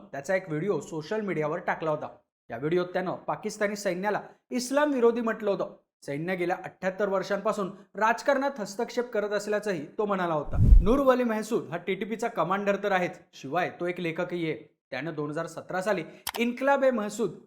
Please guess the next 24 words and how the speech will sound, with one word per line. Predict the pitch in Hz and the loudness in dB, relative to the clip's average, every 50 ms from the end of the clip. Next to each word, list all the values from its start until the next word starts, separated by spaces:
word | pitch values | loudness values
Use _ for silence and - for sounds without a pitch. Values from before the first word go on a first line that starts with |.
| _ | _
साउथ | - - - 156 185 208 226 214 | -12 -6 -2 0 0 0 0 0
वजिरिस्तान, | 202 185 175 190 185 190 190 - - 196 165 127 123 143 - - | -2 -2 0 0 -2 -2 -4 -2 -2 -2 -2 -2 -4 -10 -10 -2
फ्रॉम | 160 156 160 160 156 - - | 0 0 0 0 -2 -6 -6
फिरंगी | 160 156 175 196 208 202 220 214 | -4 -2 -2 -2 -2 -2 -4 -4
राज | 170 160 165 175 175 - - | -2 0 0 -2 -2 -4 -6
टू | 208 208 202 - | -6 -6 -4 -4
अमेरिकन | 165 160 180 185 185 185 185 202 202 196 - | -4 -4 -2 -2 -2 0 0 -2 -2 -2 -4
एम्पायर | 156 143 147 147 - 165 135 - - - _ _ _ _ - | -8 -8 -4 -2 -2 -2 -2 -2 -6 -16 _ _ _ _ -4
हे | 294 294 | -4 -4
सहाशे | - - 226 180 202 220 214 277 277 | -2 -2 -2 0 0 0 2 2 2
नव्वद | 247 220 208 202 202 226 254 | 2 2 0 2 2 2 2
पानांचं | 240 - 233 214 208 208 214 202 226 | 2 2 0 0 0 0 -2 -4 -4
पुस्तक | 220 226 202 - - 220 202 | -6 -6 -8 -8 -6 -6 -4
लिहिलं. | 196 190 190 180 147 - - - - _ _ _ | -2 -2 0 0 -2 -4 -6 -12 -20 _ _ _
या | - 123 | -14 -12
पुस्तकात | 120 - 151 139 - - 180 180 185 180 | -10 -10 -10 -8 -4 -4 -2 -2 -2 0
त्यानं | 180 214 214 180 165 160 - - - _ _ - | 2 2 0 2 0 -6 -10 -14 -20 _ _ -4
टीटीपीचा | 254 247 247 294 285 302 277 277 285 - - | -2 -2 0 0 0 0 0 0 0 -2 -2
इतिहास | 208 196 - 233 233 208 160 - - - | -4 -4 0 2 2 2 2 0 -4 -10
आणि | 151 165 175 | -10 -10 -8
संघटनेनं | - - 185 175 180 196 220 214 226 214 208 220 | -6 -6 -6 -2 -2 -2 -2 -2 -2 -6 -6 -6
केलेल्या | 214 - 185 175 180 190 208 202 | -6 -6 -4 -4 -2 -4 -4 -4
कारवाया | 202 - 170 156 160 170 185 202 185 | -2 -2 -2 0 0 0 0 0 0
सांगितल्या. | 190 175 165 165 156 151 143 | -2 -4 -6 -6 -4 -4 -6